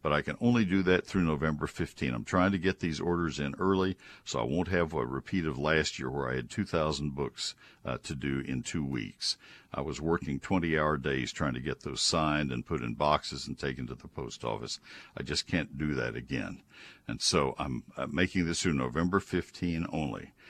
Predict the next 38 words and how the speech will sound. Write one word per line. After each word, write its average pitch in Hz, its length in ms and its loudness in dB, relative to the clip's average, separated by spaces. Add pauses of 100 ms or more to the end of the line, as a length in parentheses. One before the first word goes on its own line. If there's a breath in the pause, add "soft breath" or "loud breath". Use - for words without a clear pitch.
(280 soft breath)
Uh, 62 160 -4
so, 65 380 0 (120)
and 82 140 2
the 71 60 0
post 98 300 4
office 67 380 0
is 69 140 -4
also 71 320 -2
saying 69 320 0
they're 64 140 -4
gonna 65 140 -2
have 69 120 -4
a 52 80 -4
hard 78 240 -2
time 73 220 0
delivering 67 680 2
in 76 100 -4
a 71 60 -4
timely 67 380 -2
manner. 65 480 -2 (320 soft breath)
So - 160 -6
let's 55 240 -4
get - 220 0
this 95 200 2
done, 104 440 6 (220 soft breath)
get 80 140 -4
the - 80 -8
books 71 280 -4
ordered. 107 440 4 (260 soft breath)
Satisfaction 92 760 6
completely 107 500 -2
guaranteed. 95 560 4
I 62 100 2
sign 80 380 4
every 113 240 6
book, 113 420 0 (380 soft breath)
and, 67 640 0
uh, 65 260 0